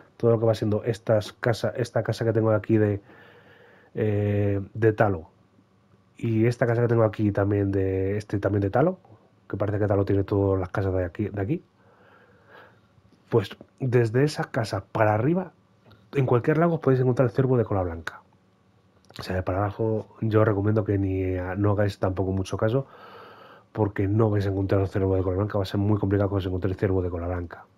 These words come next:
¿vale? Entonces, de ahí, si miráis todo para arriba, os lo vais a encontrar con bastante facilidad.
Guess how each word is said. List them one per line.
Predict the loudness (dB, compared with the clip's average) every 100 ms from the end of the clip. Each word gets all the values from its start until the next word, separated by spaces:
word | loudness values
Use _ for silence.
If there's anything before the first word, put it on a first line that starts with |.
| _
¿vale? | -12 -12 -12 _ -20 -20 -20 -20 -20 -18 -8
Entonces, | -2 -2 0 0
de | 2
ahí, | 2 0 -4 -16
si | -6 -2
miráis | 0 2 0 2
todo | 2 2
para | 2 2
arriba, | 2 2
os | 0
lo | 0
vais | 2 0
a |
encontrar | 0 0 0
con | 0 0
bastante | -2 -4 -2 -2
facilidad. | 0 0 0 -8 -8 -10